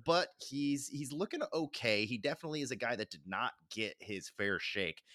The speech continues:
in Golden State, but you're also trying to win games next year. Are you gonna try and develop all these big men while trying to win games? That's why Pistons could move lower. Like, I don't think they're,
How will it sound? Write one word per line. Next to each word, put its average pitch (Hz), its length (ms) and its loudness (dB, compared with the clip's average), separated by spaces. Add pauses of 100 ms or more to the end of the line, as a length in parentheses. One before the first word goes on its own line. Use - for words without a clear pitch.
(180)
in 104 140 -6
Golden 98 320 -2
State, 113 320 2
but 113 100 -2
you're 127 100 4
also 185 160 0
trying 170 260 2
to 131 80 4
win 131 280 2
games 139 360 2
next 92 300 -2
year. 80 140 2
Are 85 60 2
you 95 100 -2
gonna 104 180 2
try 123 200 2
and 92 160 -2
develop 98 440 2
all 113 160 4
these 107 160 2
big 117 240 2
men 156 180 0
while 92 120 4
trying 117 280 2
to 110 60 2
win 101 240 0
games? 123 380 2 (320)
That's 135 260 6
why 127 120 8
Pistons 113 460 0
could 92 180 -2
move 95 240 -2
lower. 85 320 0
Like, 69 260 -4
I 104 80 6
don't 117 240 0
think 98 220 -2
they're, 87 360 2